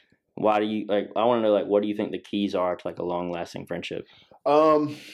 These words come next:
Speaker 2: yeah, I kinda got that experience when I transferred, uh, from Spartan High. I remember my last day at Spartan High, uh, and I had so many friends at Spartan High, and, um, I didn't know how that was gonna affect my relationship with them.
Speaker 1: Mm-hmm.
Speaker 2: So I remember, uh, my mentor there,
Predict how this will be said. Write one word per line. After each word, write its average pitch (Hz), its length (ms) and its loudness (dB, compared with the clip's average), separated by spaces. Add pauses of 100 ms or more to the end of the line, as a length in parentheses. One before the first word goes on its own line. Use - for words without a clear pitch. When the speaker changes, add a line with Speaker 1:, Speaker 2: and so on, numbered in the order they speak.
(520)
Speaker 2:
yeah, 165 360 6
I 165 160 2
kinda 196 260 0
got 131 200 2
that 127 100 -2
experience 123 400 -2
when 127 80 0
I 147 60 0
transferred, 139 760 0
uh, 113 300 4
from - 160 -4
Spartan 120 240 0
High. 120 60 4
I - 20 4
remember 131 240 0
my 120 100 0
last 120 320 2
day 117 100 2
at 104 100 2
Spartan 104 280 0
High, 104 380 -2
uh, 98 320 0
and 101 80 -6
I 107 80 -2
had 107 240 0
so 117 180 0
many 120 180 0
friends 110 300 -2
at 92 80 -2
Spartan 98 360 0
High, 98 280 -4 (1120)
and, 110 340 2
um, 101 460 2 (800)
I - 40 2
didn't 202 140 2
know 165 100 4
how 123 180 2
that 107 120 0
was 113 80 -2
gonna 110 160 -2
affect - 240 -2
my 98 80 -4
relationship 104 480 0
with - 120 -12
them. - 260 -10
Speaker 1:
Mm-hmm. 95 340 -8
Speaker 2:
So 113 480 4
I 110 200 2
remember, 120 460 0
uh, 101 200 4
my 101 120 0
mentor 123 440 0
there, 104 320 2